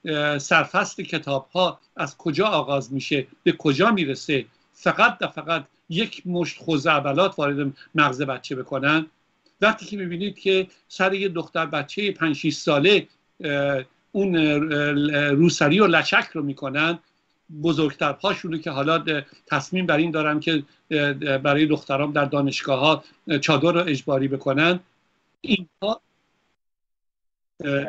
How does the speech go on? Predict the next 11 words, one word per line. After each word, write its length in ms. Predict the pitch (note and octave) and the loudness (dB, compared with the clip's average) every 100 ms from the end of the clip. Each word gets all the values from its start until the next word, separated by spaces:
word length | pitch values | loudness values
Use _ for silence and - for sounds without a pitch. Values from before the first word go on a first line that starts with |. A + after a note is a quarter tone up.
| - | -2
اینها، 500 | G3+ E3 F3+ A3 G#3+ | -2 -2 0 0 0
اه، 140 | F#3 E3 | -4 -2
مسائلیه 720 | E3 D#3 G#3 F#3+ F#3+ G3+ F#3+ | -2 -4 -6 -4 -2 2 0
که، 340 | F#3 F#3+ F#3 F3 | 2 2 2 0
اه، 160 | D#3+ | 0
می‌تونه، 560 | D3+ F3 - F3+ F3+ F3+ | 0 -2 -2 2 2 2
اه، 200 | E3 D3+ C#3 _ _ _ | 2 0 -2 _ _ _
اه، 680 | D3 C3+ C#3+ C3+ D3 C#3+ C#3 | -4 -2 0 -2 -4 0 0
فائق 520 | C3+ D#3+ D3 F#3+ G3 | 2 2 4 4 2
بشه 280 | F3+ D#3 F#3 | -2 0 0
بر، 520 | F#3 D#3+ E3+ F3+ F3 | 0 2 2 2 -2